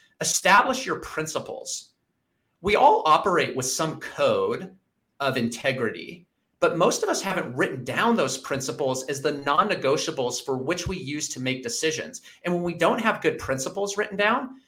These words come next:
we end up succumbing to other people's desires of us and,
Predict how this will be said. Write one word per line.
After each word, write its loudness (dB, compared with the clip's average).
we 0
end 4
up 2
succumbing -2
to -8
other 2
people's -4
desires 2
of 0
us 2
and, -6